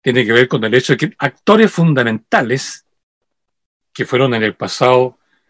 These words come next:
protagónicos en cuanto al proceso constituyente, hoy día no están en la convención. Ni está la clase trabajadora dentro de la convención constitucional. No hay ni un solo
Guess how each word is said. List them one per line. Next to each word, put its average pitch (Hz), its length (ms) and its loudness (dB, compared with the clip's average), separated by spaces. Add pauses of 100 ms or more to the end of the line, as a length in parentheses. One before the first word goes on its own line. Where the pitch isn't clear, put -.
protagónicos 131 880 2
en 104 120 -4
cuanto 113 360 2
al - 80 0
proceso - 400 0
constituyente, 104 880 0 (400)
hoy 131 140 -6
día 147 160 0
no 135 100 -2
están 117 400 -8 (420)
en 123 120 -2
la 104 100 2
convención. 90 540 -6 (540)
Ni 208 340 4
está 175 360 0
la 170 180 0
clase 175 340 0
trabajadora 123 1000 2 (420)
dentro 160 500 0
de 127 40 4
la 117 120 2
convención 104 440 2
constitucional. 95 680 -2 (580)
No 135 180 2
hay 139 120 2
ni 131 280 0
un 247 220 2
solo - 600 0